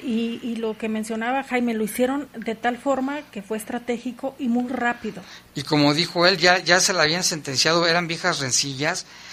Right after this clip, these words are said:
Speaker 2: se lo habían advertido al pelón de que si regresaba, no se la iba a acabar, pero porque el pelón también ya antes había, este, agredido al viejón y a su familia, o sea, ya era un pleito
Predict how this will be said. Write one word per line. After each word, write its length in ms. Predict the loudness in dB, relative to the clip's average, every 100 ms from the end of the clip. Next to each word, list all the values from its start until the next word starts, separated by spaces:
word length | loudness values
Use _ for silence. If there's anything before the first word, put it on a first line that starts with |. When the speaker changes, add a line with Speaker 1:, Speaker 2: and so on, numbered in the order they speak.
| -14
Speaker 2:
se 160 | -6 0
lo 100 | 4
habían 200 | 4 4
advertido 500 | 2 0 -4 -4 -4
al 100 | -2
pelón 380 | 0 0 0 -4
de 80 | -6
que 140 | -2
si 140 | -2
regresaba, 840 | 0 0 2 2 4 6 4 2 -6 -20 -20 -20 -20 -10
no 120 | -2 0
se 120 | 4
la 100 | 4
iba 140 | 6
a 40 | 4
acabar, 360 | 4 4 2
pero 180 | 0 -2
porque 300 | -4 -4 -4
el 100 | -4
pelón 520 | 0 0 2 -2 -4
también 420 | -2 -2 -2 -4
ya 220 | -2 -2 0
antes 400 | -4 -2 -2 -2
había, 580 | -2 -2 0 2 2 -4 -14 -16 -16 -16 -16 -18 -20 -6
este, 260 | -2 2
agredido 440 | 2 2 0 0 0
al 80 | 0
viejón 360 | -4 -4 -4
y 40 | -2
a 60 |
su 120 | -4
familia, 440 | -6 -8 -8 -4 -4
o 40 |
sea, 120 | -2 -2
ya 140 | -2
era 80 | -2
un 120 | -4
pleito 600 | -6 -6 -6 -8 -8 -8